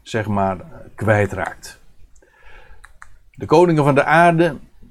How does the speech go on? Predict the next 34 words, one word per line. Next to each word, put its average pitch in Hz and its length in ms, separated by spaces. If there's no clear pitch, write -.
zullen 123 280
heftig 147 300
treuren 170 400
over 147 220
haar 143 140
wanneer 135 260
zij 123 180
de 110 140
rook 180 360
zien 165 280
van 135 180
haar 120 280
verbranding, 139 800
van 131 260
verre 226 400
staande 190 640
vanwege 135 420
de 107 100
vre-, - 300
vrees 165 520
van 147 160
haar 135 240
kwelling." 127 420
Ja, 107 260
van 127 240
verre 139 220
staande, 123 340
hoezo? 127 580
Wel, 123 380
eh, 113 200
omdat 135 340
ze 113 100
bang 110 240
zijn, 110 260